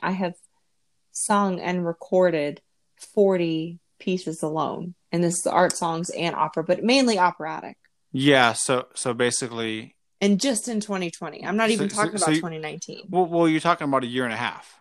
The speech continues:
Speaker 2: right?
Speaker 1: Yeah.
Speaker 2: I mean,
Speaker 1: Well,
Speaker 2: 'cause,
Speaker 1: and a
Speaker 2: because
Speaker 1: year and a
Speaker 2: twen-
Speaker 1: half far more than that. Yeah.
Speaker 2: Okay. I got you. I got you. Okay. Well, can you,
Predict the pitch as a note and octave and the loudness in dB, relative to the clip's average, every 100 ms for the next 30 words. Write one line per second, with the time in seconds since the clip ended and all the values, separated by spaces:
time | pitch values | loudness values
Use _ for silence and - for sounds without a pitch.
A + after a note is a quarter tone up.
0 | - A#3 G#3 F#3 - G#3 A#3+ A3 G3+ F#3 | -12 -2 0 0 0 4 6 6 4 0
1 | G3+ G3+ G#3 G#3 - F3 E3+ - E3+ D#3 | 0 2 4 4 2 -2 -6 -6 -6 -6
2 | D3+ D3+ C3+ A2+ C#2+ - _ _ _ _ | -10 -12 -14 -14 -16 -16 _ _ _ _
3 | _ _ _ _ _ _ - D#3+ F3 _ | _ _ _ _ _ _ -16 -16 -16 _
4 | _ _ _ _ - A2 - E2 - - | _ _ _ _ -8 -8 -8 -14 -14 -6
5 | B2+ A2 - - - G#2 F#2+ - - - | -2 -2 -4 -12 -8 -8 -8 -12 -16 -8
6 | - D#3+ E3+ - D#3+ D#3+ D3 - D#3 E3+ | 0 4 4 4 4 4 4 -2 -2 -2